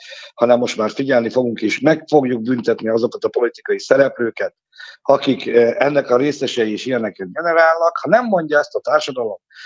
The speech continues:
és a politikusok számára semmilyen következménnyel nem jár, hogy ilyenekben re-, vesznek részt, akkor nem lesz változás.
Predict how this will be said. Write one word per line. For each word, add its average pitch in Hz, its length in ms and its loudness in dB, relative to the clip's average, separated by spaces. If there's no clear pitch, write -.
és - 120 -6
a 127 60 0
politikusok 180 560 2
számára 143 460 4
semmilyen 180 400 2
következménnyel 117 840 2
nem 120 280 2
jár, 113 360 0
hogy 113 180 -2
ilyenekben 117 520 4
re-, 117 160 0
vesznek 113 420 -2
részt, 170 300 -2
akkor 233 200 2
nem 117 120 2
lesz 110 160 -2
változás. - 600 -6